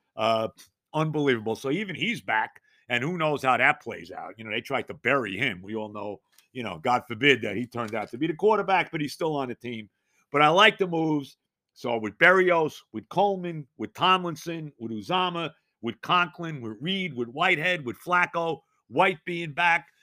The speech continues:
uh, gotta like all of that. They even re-signed that guy on the offensive line, Feeney, that offensive lineman, the backup guy. I'm happy with that.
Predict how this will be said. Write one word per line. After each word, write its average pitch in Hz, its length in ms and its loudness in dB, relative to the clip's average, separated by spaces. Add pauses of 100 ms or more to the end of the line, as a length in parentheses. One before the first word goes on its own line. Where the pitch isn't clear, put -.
(180)
uh, 123 280 6 (380)
gotta 180 220 2
like 160 320 -2
all 180 200 2
of 175 60 0
that. 170 220 0
They 135 60 -4
even 156 260 -4
re-signed 151 440 -6
that 139 180 -6
guy 147 220 2 (120)
on 127 140 -2
the 135 120 -2
offensive 127 400 -4
line, 135 260 -2
Feeney, 156 440 -8
that 113 140 -4
offensive 127 440 -6
lineman, 143 360 -2
the 123 80 -14
backup 135 480 -4
guy. 131 320 0 (360)
I'm 110 140 -4
happy 131 380 2
with 110 200 -8
that. 160 320 4